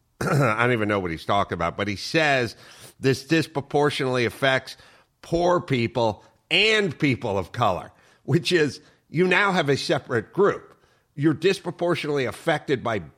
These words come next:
baggage handling fees. Even Jay-Z and Beyonce are, because you're not even in the group of poor people.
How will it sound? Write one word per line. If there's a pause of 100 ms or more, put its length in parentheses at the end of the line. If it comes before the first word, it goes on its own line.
baggage
handling
fees. (420)
Even
Jay-Z
and
Beyonce
are, (280)
because
you're
not
even
in
the
group
of
poor
people.